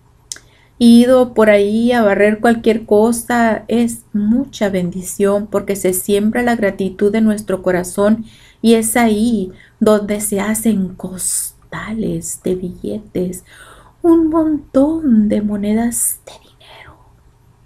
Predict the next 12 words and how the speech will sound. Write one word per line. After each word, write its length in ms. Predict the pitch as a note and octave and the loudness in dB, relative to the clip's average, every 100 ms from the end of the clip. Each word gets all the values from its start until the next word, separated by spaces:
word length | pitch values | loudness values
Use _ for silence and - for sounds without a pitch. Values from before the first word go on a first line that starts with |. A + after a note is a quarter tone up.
| _ - | _ -4
en 160 | G#3+ F#3+ | 0 0
nuestro 640 | F#3 F#3+ F#3+ - G3+ G3+ | 0 -2 -4 -6 -6 -2
corazón, 580 | F3 E3 - - F3 F3 - - _ - | -4 -4 -6 -4 -4 -4 -18 -20 _ 0
porque 240 | G#3+ A3 | 2 2
nos 160 | G#3 G#3 | -2 -2
hacemos 500 | G#3+ A3 G#3+ A#3+ - | 0 2 2 0 -4
gentes 520 | - G3+ F#3+ G3+ G3+ | -4 -2 0 -2 -2
bonitas, 760 | G3+ G#3+ A#3 A#3 F#3+ - - _ _ _ _ | 0 2 0 0 -10 -12 -20 _ _ _ _
porque 260 | - A#3 A#3 | -2 2 2
nos 140 | A#3 | 2
hacemos 540 | A#3+ A#3 A#3 A#3+ C4+ - | 0 2 4 6 4 -2
gentes 800 | - C4+ C#4+ - G#3 G3 G3+ | -2 0 0 2 2 2 0